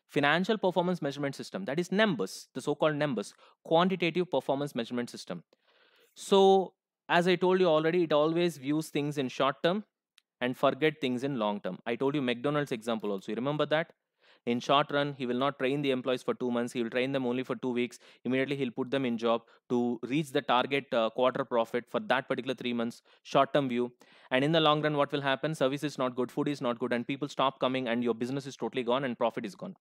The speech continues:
Got it? So performance should be evaluated also based on controllable factors. I told you this point also, right?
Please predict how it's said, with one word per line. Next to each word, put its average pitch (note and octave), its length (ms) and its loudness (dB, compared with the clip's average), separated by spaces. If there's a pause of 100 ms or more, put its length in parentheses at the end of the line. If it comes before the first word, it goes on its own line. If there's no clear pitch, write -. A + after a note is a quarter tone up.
(300)
Got A#2+ 180 0
it? D#3+ 100 -12 (640)
So D3 160 4
performance G#3+ 500 4
should F3 180 0
be E3+ 240 -4
evaluated D3+ 540 2
also D3 400 2
based C3+ 260 0
on D3 140 0
controllable B2+ 480 0
factors. - 540 -10 (160)
I G#2+ 60 -8
told A#2+ 200 -4
you D3+ 60 -2
this C#3 180 -8
point D3 240 -2
also, D3 320 -6 (680)
right? C3+ 180 2